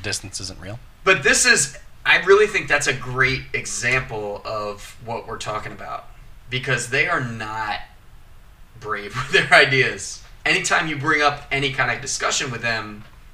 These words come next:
Speaker 2: about, you know, contrary evidence, their answer is just like, "Oh, you're just, you've just been fooled by all these other people because we are the only ones who have the actual knowledge,"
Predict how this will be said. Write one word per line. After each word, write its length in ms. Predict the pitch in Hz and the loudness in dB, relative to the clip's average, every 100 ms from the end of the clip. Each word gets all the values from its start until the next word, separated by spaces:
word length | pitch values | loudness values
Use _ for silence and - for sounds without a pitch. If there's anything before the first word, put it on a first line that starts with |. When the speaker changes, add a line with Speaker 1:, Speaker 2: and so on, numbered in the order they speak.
| - | -10
Speaker 2:
about, 600 | - 113 117 117 139 - - - - - - - - - - - 131 | -8 -4 -2 0 0 -2 -14 -20 -20 -20 -20 -20 -20 -18 -18 -10 -2
you 100 | 131 | -2
know, 100 | 131 | 0
contrary 480 | 135 127 - 135 127 | -2 0 0 0 4
evidence, 680 | - 131 104 - - - - - - | 4 2 -4 -8 -10 -12 -18 -20 -6
their 300 | 123 127 139 | 0 0 2
answer 320 | 185 190 127 | 0 0 -2
is 100 | 117 | -2
just 200 | 113 - | -6 -4
like, 220 | 110 104 - | -4 -6 0
"Oh, 320 | 131 - - - - - - - - - 117 | 0 0 -4 -12 -14 -16 -16 -16 -18 -18 -10
you're 300 | 127 165 151 | -2 2 2
just, 480 | 131 113 - - - - - 117 123 | 0 -2 -4 -6 -14 -20 -18 -16 -8
you've 320 | 135 180 139 | -4 -4 -2
just 240 | 147 131 | -2 -2
been 100 | 110 | -6
fooled 760 | 104 - 143 127 113 107 98 95 - - - - - - - - - - | -12 -8 -4 -4 -4 -6 -8 -12 -18 -20 -20 -20 -20 -20 -20 -20 -14 -2
by 300 | 110 113 104 | 0 0 0
all 200 | 117 123 | 0 0
these 160 | 120 117 | -2 -4
other 140 | 104 | -6
people 320 | 95 131 107 | -4 -4 -4
because 280 | 101 104 101 95 117 | -6 -6 -8 -8 -6
we 280 | 147 165 151 | -4 0 2
are 100 | 131 | 2
the 120 | 120 110 | -2 -6
only 300 | 123 120 113 | -6 -6 -6
ones 760 | 107 107 104 101 98 - - - - | -6 -4 -6 -8 -10 -10 -10 -16 -14
who 140 | 107 | -6
have 280 | 107 107 107 | -4 -4 -8
the 100 | 107 | -8
actual 480 | 98 101 - 104 101 | -4 -4 -4 -8 -10
knowledge," 480 | 98 90 85 - | -14 -14 -14 -10